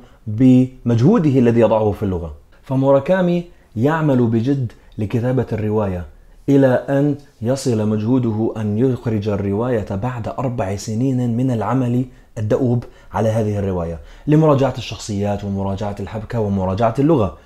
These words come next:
فإن وجدت مجهودا يصل إلى أربع سنوات من التكرار والإعادة والتدقيق والتمحيص، وسيذكر موراكامي جزءا من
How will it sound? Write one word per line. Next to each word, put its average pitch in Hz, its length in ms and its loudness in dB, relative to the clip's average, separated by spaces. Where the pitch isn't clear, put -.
فإن 160 260 2
وجدت 143 600 2
مجهودا 117 640 4
يصل 127 340 2
إلى 117 100 4
أربع 151 320 2
سنوات 131 440 0
من 120 120 2
التكرار 127 540 0
والإعادة 117 680 0
والتدقيق 117 640 0
والتمحيص، 127 840 -4
وسيذكر 127 600 2
موراكامي 113 680 0
جزءا 123 320 -4
من 117 420 2